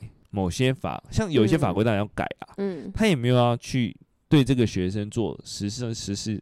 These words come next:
Speaker 1: 实际上的辅导，
Speaker 2: 嗯。
Speaker 1: 或是更多的资源给他。
Speaker 2: 嗯，对啊。
Speaker 1: 他只是让学校再去处理一次这个学生，结果后来发现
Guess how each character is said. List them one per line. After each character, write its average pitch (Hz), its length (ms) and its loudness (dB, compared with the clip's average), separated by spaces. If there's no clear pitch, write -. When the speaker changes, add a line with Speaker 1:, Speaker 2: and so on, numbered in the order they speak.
Speaker 1:
实 120 200 -2
际 135 160 -2
上 127 240 2
的 90 80 -4
辅 80 380 -10
导， - 320 -6
Speaker 2:
嗯。 226 100 4
Speaker 1:
或 196 60 2
是 127 280 -4
更 131 200 2
多 107 180 0
的 98 120 -2
资 - 260 -4
源 87 280 0
给 - 120 -8
他。 - 180 2
Speaker 2:
嗯， 240 340 -12
对 165 120 -6
啊。 - 20 -4
Speaker 1:
他 185 100 0
只 113 180 -8
是 143 220 -6
让 135 200 -4
学 90 200 -8
校 101 300 -8
再 120 180 -2
去 - 180 -12
处 - 240 -10
理 80 140 -4
一 78 40 -6
次 - 200 -10
这 95 140 -14
个 85 120 -12
学 - 200 -12
生， 82 220 -12
结 156 120 -4
果 143 80 2
后 147 160 2
来 110 80 2
发 101 200 2
现 107 240 -2